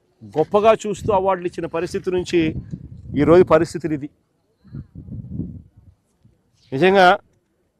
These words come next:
ఇలాంటి దారుణమైన పరిస్థితి చూడాల్సి వస్తుందని చెప్పి ఏ పొద్దు కూడా అనుకోలే. చంద్రబాబు నాయుడు గారి హయాంలో ఈరోజు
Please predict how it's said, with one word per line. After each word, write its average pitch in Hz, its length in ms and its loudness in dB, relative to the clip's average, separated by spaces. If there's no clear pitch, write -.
ఇలాంటి 170 300 4
దారుణమైన 196 540 4
పరిస్థితి 196 440 0
చూడాల్సి 214 480 6
వస్తుందని 202 480 0
చెప్పి 196 220 -4
ఏ - 20 0
పొద్దు 175 260 -4
కూడా 175 200 -4
అనుకోలే. 156 340 -8
చంద్రబాబు 190 500 4
నాయుడు 185 240 4
గారి 170 220 4
హయాంలో 196 560 4
ఈరోజు 202 520 0